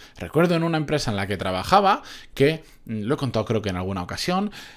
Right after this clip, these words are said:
cada vez que nos íbamos fuera, que era bastante habitualmente, no estaba preparada para trabajar en remoto porque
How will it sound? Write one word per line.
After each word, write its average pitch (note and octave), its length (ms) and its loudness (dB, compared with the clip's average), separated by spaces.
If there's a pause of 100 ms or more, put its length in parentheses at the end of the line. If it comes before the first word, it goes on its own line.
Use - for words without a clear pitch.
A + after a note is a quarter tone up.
(440)
cada F3+ 240 10
vez F#3+ 180 8
que E3 140 6
nos C#3+ 200 0
íbamos D3+ 300 4
fuera, F#3+ 340 4
que - 80 0
era B2 120 6
bastante B2 340 0
habitualmente, F#3+ 760 2 (260)
no F#3 320 4
estaba F3+ 260 6
preparada F3+ 360 4
para A2 180 2
trabajar A2 320 -2
en F3 100 0
remoto G3+ 360 2
porque F3+ 320 0